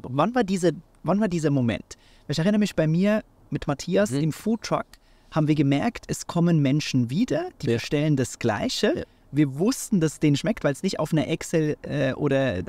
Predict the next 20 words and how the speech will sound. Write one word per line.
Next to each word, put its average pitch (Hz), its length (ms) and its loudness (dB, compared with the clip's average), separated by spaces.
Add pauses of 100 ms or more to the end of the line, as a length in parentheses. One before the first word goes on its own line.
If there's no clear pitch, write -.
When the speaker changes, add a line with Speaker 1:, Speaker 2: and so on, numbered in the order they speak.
Speaker 1:
auf - 120 -6
einer 147 160 2
App 151 180 -4
Ja, 135 200 2
Nein, 135 300 2
sondern 151 240 2
man 135 60 -4
hat - 80 -2
Speaker 2:
Ja. - 20 -4
Speaker 1:
es - 60 -8
im 165 160 2
Gesicht 165 480 -4
gesehen. 127 420 0
Und - 400 -16
da 156 60 0
hatten 190 140 -2
wir 220 80 2
so 220 80 0
ein 196 120 0
Gefühl, 226 480 0